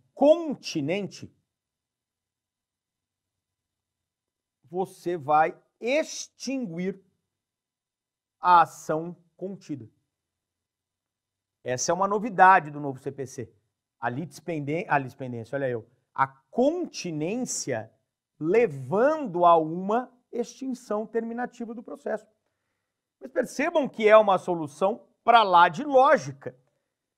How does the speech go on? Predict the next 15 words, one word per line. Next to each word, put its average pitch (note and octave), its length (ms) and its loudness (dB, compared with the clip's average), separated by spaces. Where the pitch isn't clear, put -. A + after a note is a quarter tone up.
Porque C#4+ 240 -8
se - 160 -4
o D#4 80 2
juiz C4+ 480 4
prevento, F3 840 0
o C3+ 40 -8
juízo A#3 400 -2
prevento, D#3 800 -2
já G3+ 240 6
é C4 180 8
o E4 120 6
juízo G#3+ 340 -4
da F3+ 160 6
ação E3 320 2
continente, C#3 800 -10